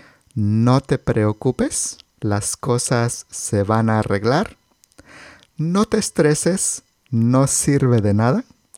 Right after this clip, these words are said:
"No te sientas mal". "Preocúpate, no hay nada que hacer". <laughs>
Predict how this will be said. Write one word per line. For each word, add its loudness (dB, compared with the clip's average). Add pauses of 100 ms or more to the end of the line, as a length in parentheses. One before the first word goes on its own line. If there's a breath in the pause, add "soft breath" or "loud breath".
(1040 loud breath)
"No 2
te -2
sientas -2
mal". 0 (1300 soft breath)
"Preocúpate, 0
no -2
hay 0
nada 0
que -2
hacer". -4 (460)
<laughs> -4